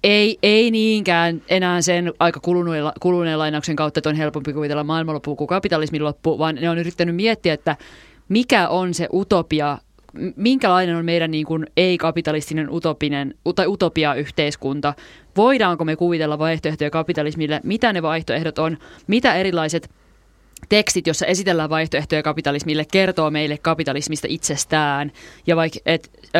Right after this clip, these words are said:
ö, semmoinen kirjallisuuskriitikko kuin Janne Löppönen kirjoitti hirveän hyvin yhdestä teoksesta. Se niinku Janne tavallaan kysy,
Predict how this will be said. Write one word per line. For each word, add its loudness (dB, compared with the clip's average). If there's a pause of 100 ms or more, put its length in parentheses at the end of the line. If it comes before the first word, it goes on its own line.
(240)
ö, -4
semmoinen -4
kirjallisuuskriitikko -2
kuin -2
Janne 0
Löppönen 0
kirjoitti -4
hirveän -2
hyvin -2
yhdestä -4 (460)
teoksesta. 0 (720)
Se 0
niinku 0
Janne 0 (120)
tavallaan 2
kysy, 0